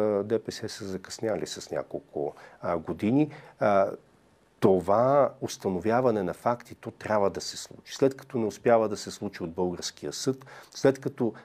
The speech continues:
за прокуратурата инициалите на господин Пеевски изчезнаха въобще от делото К Т Б, въпреки работата на разследващите журналисти и от Капитал,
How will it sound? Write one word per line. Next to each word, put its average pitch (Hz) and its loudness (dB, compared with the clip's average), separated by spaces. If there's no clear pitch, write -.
за 110 0
прокуратурата 107 2
инициалите 110 2
на 98 0
господин 95 -4
Пеевски 98 0
изчезнаха 117 0
въобще 95 -2
от 143 4
делото 92 2
К 76 -2
Т 78 -12
Б, - -10
въпреки 123 2
работата 107 2
на 92 0
разследващите 117 -2
журналисти 87 -4
и 104 0
от 107 0
Капитал, - 0